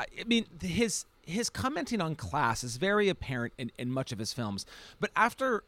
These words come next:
after watching the films for this go-around, it wasn't just class, but, but more about, like,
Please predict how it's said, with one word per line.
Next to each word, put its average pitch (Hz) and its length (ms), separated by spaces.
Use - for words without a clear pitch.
after 208 240
watching 180 560
the 135 80
films 143 640
for 156 100
this 151 180
go-around, 120 540
it 226 200
wasn't 285 300
just - 280
class, - 720
but, - 200
but 247 240
more 233 200
about, 196 280
like, 156 280